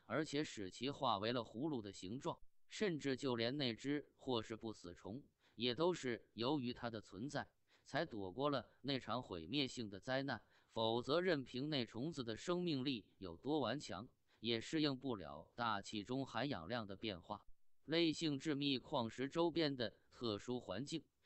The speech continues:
才使这只巨大的老虫子苟活至今。至于洞穴中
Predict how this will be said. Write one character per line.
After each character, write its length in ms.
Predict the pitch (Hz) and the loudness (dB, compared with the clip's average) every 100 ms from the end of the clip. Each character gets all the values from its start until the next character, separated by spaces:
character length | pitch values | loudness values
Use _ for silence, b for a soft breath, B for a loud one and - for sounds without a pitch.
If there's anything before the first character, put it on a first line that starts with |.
| b | b
才 200 | - 131 | 0 0
使 220 | 165 117 | 2 -2
这 160 | 107 127 | 0 0
只 160 | 123 135 | 0 -2
巨 240 | 139 120 | 0 0
大 180 | 139 117 | 2 2
的 120 | 110 | 0
老 240 | 95 76 | -4 -6
虫 260 | - 104 156 | -8 -4 -4
子 180 | 139 123 _ b b | -4 -8 _ b b
苟 240 | 120 117 | 0 2
活 220 | 113 113 135 | 0 0 0
至 220 | 127 110 | 0 -2
今。 200 | 143 175 - _ b b | 0 -2 -6 _ b b
至 160 | 214 | 2
于 160 | 165 165 | 4 4
洞 240 | 190 147 | 4 0
穴 200 | 123 117 | 2 0
中 280 | 139 170 170 | 2 2 2